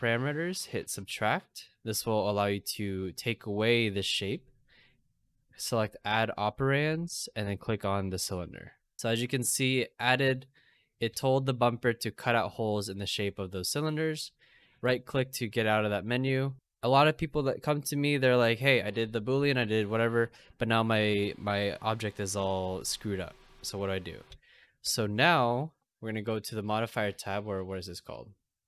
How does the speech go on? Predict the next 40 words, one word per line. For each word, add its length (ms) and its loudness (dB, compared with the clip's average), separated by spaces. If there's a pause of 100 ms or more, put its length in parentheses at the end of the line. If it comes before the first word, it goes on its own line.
(400)
Modify, 500 -6
yeah. 160 -8 (200)
You 120 0
wanna 160 2
right 220 4
click 180 -4
and 180 -4
convert 420 0
to 160 -2
editable 280 0
poly, 460 -4 (440)
okay? 280 -6 (1600)
And 180 -2
then 300 4
you're 200 0
gonna 260 0 (280)
hit 220 -8 (100)
the 480 -2 (800)
polygon 480 4
selection 480 0
tool, 240 -4
or 160 0
you 60 2
can 140 -4
hit 180 -4
four 340 2
on 80 2
the 80 -4
keyboard. 540 -4
That'll 160 -4
do 80 -6
the 80 -4
same 200 -4
thing. 320 -4 (560)
You're 120 -2
gonna 80 -2
control 420 2 (100)
A 400 2 (280)
to 100 -6
select 340 0